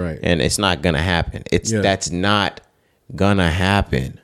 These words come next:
Speaker 1: But that's the point. That's not what niggas are even trying to do. We're just trying to regulate, you know,
Speaker 2: Who, where, why, and how these guns
Speaker 1: how
Speaker 2: are used.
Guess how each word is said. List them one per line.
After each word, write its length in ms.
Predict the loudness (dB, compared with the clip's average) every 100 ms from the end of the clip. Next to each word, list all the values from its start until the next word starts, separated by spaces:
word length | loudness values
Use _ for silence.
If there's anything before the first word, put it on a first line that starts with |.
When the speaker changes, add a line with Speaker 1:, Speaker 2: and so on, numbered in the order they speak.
| -8
Speaker 1:
But 200 | -6 -2
that's 220 | -2 -2
the 140 | -6
point. 320 | -4 -2 -2
That's 260 | -2 -2 -2
not 300 | -2 0 0
what 240 | 0 0
niggas 320 | 0 -2 -2 0
are 40 |
even 240 | 0 0 -2
trying 200 | -2 -2
to 80 | 0
do. 180 | 0 2
We're 140 | 2
just 180 | 0 0
trying 180 | -2 -2
to 100 | 0
regulate, 720 | 0 0 -2 0 0 0 -4 _ _ _ _ _ _ _ _ _ _
you 180 | -8 -4
know, 400 | 0 0 -2 -6 -14
Speaker 2:
Who, 220 | -6 -2 0
where, 380 | 2 2 2
why, 320 | 4 4 4 2
and 140 | -2
how 380 | -2 0 2 0
these 240 | -2 -4
guns 300 | -2 0 2
Speaker 1:
how 60 | 2
Speaker 2:
are 40 |
used. 320 | 2 2 2